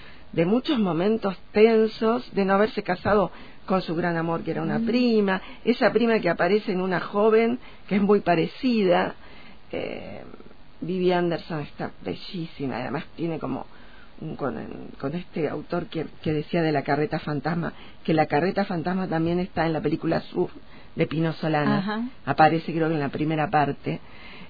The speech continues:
Speaker 1: Em, bueno, esa carreta que no sabes que lleva, sí sabes, pero bueno,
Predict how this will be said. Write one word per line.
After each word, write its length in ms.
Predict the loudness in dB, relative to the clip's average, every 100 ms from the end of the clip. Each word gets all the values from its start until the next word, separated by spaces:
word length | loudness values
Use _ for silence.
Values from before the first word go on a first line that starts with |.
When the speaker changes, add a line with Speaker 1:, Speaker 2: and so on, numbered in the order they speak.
| 0
Speaker 1:
Em, 440 | 2 2 0 -4 -8 -10 -12 -14 -14 -16 -14 -14 -14 -10
bueno, 480 | -2 6 8 6 0 -4 -8
esa 200 | -4 0
carreta 400 | 2 4 4 2
que 80 | 2
no 100 | 0
sabes 400 | -2 0 0 -2 -10 -16 -10
que 100 | -8
lleva, 800 | -2 0 2 0 0 -2 -4 -8 -6
sí 120 | -4
sabes, 320 | -2 -4 -6 -8 -12
pero 160 | -10 -8
bueno, 240 | -6 -6